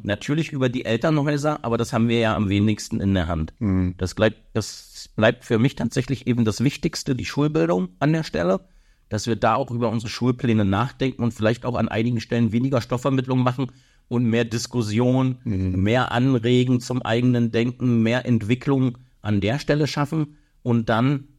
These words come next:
Speaker 1: ähm, dass wir das an der Hochschule weitermachen. Nun sind wir ein kleiner Mikrokosmos. Ja? Das heißt, wir haben Studierende, die eh sich schon für sowas mit interessieren und so einen Job in Zukunft machen wollen. Das heißt, wir haben eine Spielwiese, die wir betreuen.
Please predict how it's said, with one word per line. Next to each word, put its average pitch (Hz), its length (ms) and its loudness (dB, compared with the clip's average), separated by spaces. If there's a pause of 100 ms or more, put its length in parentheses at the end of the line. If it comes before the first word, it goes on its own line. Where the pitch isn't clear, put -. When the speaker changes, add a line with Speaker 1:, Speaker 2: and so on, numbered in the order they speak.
Speaker 1:
ähm, 120 520 -2
dass 117 160 -2
wir 120 320 0
das 123 160 -2
an 123 140 0
der 113 100 0
Hochschule 120 380 -2
weitermachen. 107 560 2 (240)
Nun 104 180 0
sind 113 220 0
wir 147 80 6
ein 127 80 4
kleiner 120 260 2
Mikrokosmos. 110 920 0 (240)
Ja? 107 160 -2
Das - 240 -8
heißt, 107 220 -4
wir 113 120 0
haben 123 120 0
Studierende, 127 520 0 (320)
die 123 220 -2
eh 160 60 6
sich 147 140 -2
schon 139 180 0
für 127 140 -2
sowas 117 320 0
mit 120 200 0
interessieren 127 420 0
und 113 120 2
so 110 100 2
einen 117 120 4
Job 143 220 2
in 147 140 0
Zukunft 110 460 -4
machen 104 280 2
wollen. 87 300 0 (300)
Das - 160 -6
heißt, 104 200 -2
wir 120 140 0
haben 131 80 2
eine 123 100 2
Spielwiese, 156 560 0
die 135 180 -4
wir 143 120 2
betreuen. 147 520 0